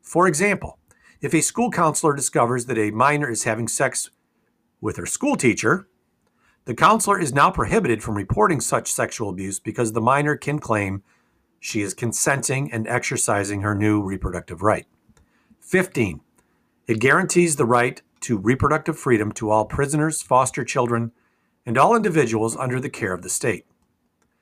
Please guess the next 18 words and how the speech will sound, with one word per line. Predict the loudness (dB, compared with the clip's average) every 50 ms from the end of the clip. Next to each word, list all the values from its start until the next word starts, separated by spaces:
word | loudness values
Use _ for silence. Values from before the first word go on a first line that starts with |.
| _ _ _ _ _ _ _ _ _ _ _ _ _ -2
The | 0 4
new | 4 6 6 6
amendment | 4 4 4 4 4 4 2 0 0 2
guarantees | 4 4 4 4 4 2 2 2 4 4 4 2 0 -4 -6
many | -4 0 0 2 2 2 4
new | 4 4 4
rights | 6 4 4 4 4 0 -2 -4 -6 -6 -8 _ _ -2
will | 0 2 4
be | 2 2
created | 2 0 0 2 4 4 4 4 4 2 -2 -4 -8 -16 _ _
by | -2 -2 -2
activist | 0 -2 -4 -4 -4 -6 -8 -8 -8 -10
courts | -6 -4 -4 -4 -4 -6
based | -8 -6 -4 -4 -4 -6
upon | -6 -4 -2 -2 -2 -2
this | -4 -6 -4 -2
new | 0 0 0 0 -2 -8 _ _ _ _ _ _ -10
autonomous | -10 -6 -2 0 2 2 2 2 0 -2 -6 -8